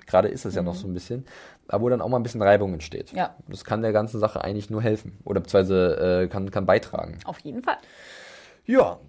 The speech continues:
Speaker 1: das war dann aber eigentlich schon alles zu diesem, äh, ja, Gefecht da, ähm, Fort Forlorn Hope, äh, mit dem Ende, mit, mit Teddy und Dolores, wie sie ihm halt hinterher guckt und nicht ganz amused ist. Wir sehen dann noch einen kleinen, äh,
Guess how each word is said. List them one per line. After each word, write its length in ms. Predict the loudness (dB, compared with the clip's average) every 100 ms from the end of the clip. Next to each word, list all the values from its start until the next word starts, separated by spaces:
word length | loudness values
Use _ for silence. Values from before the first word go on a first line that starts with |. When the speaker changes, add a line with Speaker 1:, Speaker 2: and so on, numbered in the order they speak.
| -2
Speaker 1:
das 180 | 2 6
war 140 | 4
dann 100 | 4
aber 140 | 2
eigentlich 240 | 0 0 -6
schon 160 | -6 0
alles 280 | 0 0 -2
zu 80 |
diesem, 480 | -4 -2 -2 -2 -4
äh, 760 | 2 6 8 6 6 4 0 0
ja, 200 | 4 6
Gefecht 480 | 4 -2 -4 -4 -2
da, 460 | -2 0 0 0 0
ähm, 340 | 0 -2 -4 -8
Fort 360 | -2 2 2 2
Forlorn 400 | 2 4 4 6
Hope, 380 | 6 4 -2 -6 0
äh, 260 | 2 2
mit 220 | 0 -2 -2
dem 100 | -2
Ende, 300 | 0 0 0
mit, 260 | -2 -6
mit 140 | -10 2
Teddy 380 | 4 4 2
und 300 | 0 -2 -4 -2
Dolores, 580 | 2 6 6 4 -2 -6
wie 120 | -4
sie 140 | -2 -2
ihm 120 | -2
halt 120 | -2
hinterher 280 | 2 4 4
guckt 300 | 2 -4 -4
und 140 | -4
nicht 220 | -4 -4
ganz 220 | -6 -6 -4
amused 360 | -4 -2 -2
ist. 180 | 0 0 -2 -12 2
Wir 120 | 4
sehen 120 | 4 4
dann 80 |
noch 120 | 2 2
einen 200 | 0 0
kleinen, 520 | 2 2 2 -2
äh, 20 | -4